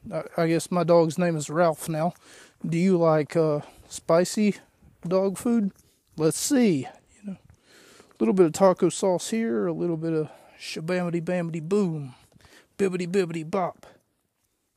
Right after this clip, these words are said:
bop bop bop. Anyway, belly to belly suplex on R V D. Um, on R V D, Kurt Angle,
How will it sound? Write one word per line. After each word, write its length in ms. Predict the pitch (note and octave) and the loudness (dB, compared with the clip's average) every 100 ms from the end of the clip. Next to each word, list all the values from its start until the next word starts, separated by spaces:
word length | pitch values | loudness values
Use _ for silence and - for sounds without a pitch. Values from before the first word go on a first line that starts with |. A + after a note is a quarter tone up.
| _ _ _ _ | _ _ _ _
bop 200 | G3+ F3 | -6 -4
bop 240 | - G3 - | -4 -4 -4
bop. 320 | G3 D#3 - _ _ _ _ _ _ | -4 -4 -8 _ _ _ _ _ _
Anyway, 460 | - G#3+ F3 D#3+ D#3 _ _ _ - - - - _ _ _ _ _ _ _ _ - | 0 2 4 2 -2 _ _ _ -20 -18 -16 -18 _ _ _ _ _ _ _ _ -10
belly 380 | E3+ F3 G3+ G#3+ | 0 6 6 6
to 60 | F#3 | 6
belly 260 | F3+ F3 | 6 6
suplex 640 | D#3 - F#3+ F#3 F3 D#3+ - | 4 2 2 4 4 4 0
on 160 | E3 | 2
R 140 | E3 D#3 | 4 4
V 180 | D#3 | 2
D. 460 | D#3 F#3+ G3+ G#3 G3+ - - - - - | 0 2 4 6 4 0 -18 -20 -18 -4
Um, 460 | E3 D#3+ D#3 D#3 C#3 - _ _ _ _ _ _ _ _ _ _ - | 2 2 2 -2 -6 -12 _ _ _ _ _ _ _ _ _ _ -8
on 220 | D3+ D3+ | -6 -4
R 200 | - E3 | 2 2
V 200 | E3 E3 | 2 0
D, 340 | D#3 F#3+ F#3+ - - - | 2 4 2 0 -8 -16
Kurt 240 | - F#3 | 0 4
Angle, 560 | F3 E3+ E3+ E3+ E3+ | 4 4 4 2 2